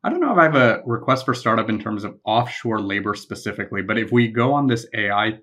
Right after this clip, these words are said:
trend, um, I do have one request for startup, which is basically somebody builds an automation consulting firm, right? And this, this is probably not venture backed. I think it's something you can make a lot of money on. So the way that I think about this is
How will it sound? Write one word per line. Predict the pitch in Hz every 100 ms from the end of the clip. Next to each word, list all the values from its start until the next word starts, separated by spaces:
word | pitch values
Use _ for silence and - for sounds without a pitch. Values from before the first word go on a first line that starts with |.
| _ _
trend, | - - 104 95 92 92 92 _ _ _ _
um, | 120 104 98 -
I |
do | 123 151
have | 151 127
one | 104 110 107
request | 92 98 -
for | 98
startup, | - 101 95 95 101
which | 104
is | 101 98 98 - - 139
basically | 120 123 143 131
somebody | 120 135 143
builds | 127 104 104 104
an | 160 -
automation | 107 104 98 - 98
consulting | 92 92 - - -
firm, | 123 - - _ _ _ -
right? | 101 98 - _ _ _ -
And | 123
this, | 113 -
this | 147 131
is | 143
probably | 151 151
not | 143 107
venture | 110 110 107
backed. | 95 98 98 -
I | 113
think | 131
it's | 120
something | 120 107 95
you |
can | 95
make | 92
a | 95
lot | 92 95
of | 95
money | 92 95 92
on. | 92 92 - -
So | 120 107 -
the | 131
way | 127 180
that | 180
I | 113
think | 110 110
about | 98 98 -
this | 101 95 -
is | 107 98 92 92